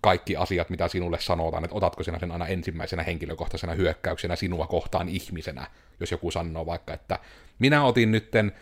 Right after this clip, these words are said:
tämmöisen vissyn täältä", ja toinen sanoo, että "minä tykkään limpparista enemmän". Sitten, "Oi, no niin, nyt se sanoo, että vissy on perseestä", ja "oi helvetti, se vihaa minua, kun se otti limppari eikä vissyä", että... Ja tämän sanoin siis sen takia, kun juon itse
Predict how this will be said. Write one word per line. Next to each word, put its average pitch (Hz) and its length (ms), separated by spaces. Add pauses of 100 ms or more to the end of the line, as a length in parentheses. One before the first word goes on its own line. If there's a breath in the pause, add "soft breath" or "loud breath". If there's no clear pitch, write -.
(140 loud breath)
tämmöisen 98 600 (180 loud breath)
vissyn 107 460
täältä", - 380 (100)
ja - 60
toinen 95 260
sanoo, 82 180
että - 120
"minä - 40
tykkään 95 240
limpparista - 560
enemmän". - 400
Sitten, - 180
"Oi, - 60 (180)
no 156 140
niin, 131 100
nyt 139 120
se 117 80
sanoo, 98 280
että 98 180
vissy 92 320
on 87 140
perseestä", 90 600
ja 104 220
"oi 135 200
helvetti, 98 540
se 104 160
vihaa 92 400
minua, 95 280
kun 101 100
se 95 100
otti 95 220
limppari 92 460
eikä 98 240
vissyä", 98 560
että... - 260 (920 loud breath)
Ja 95 60
tämän 101 220
sanoin 87 180
siis 90 100
sen 90 140
takia, 85 220
kun 82 120
juon 90 140
itse 92 200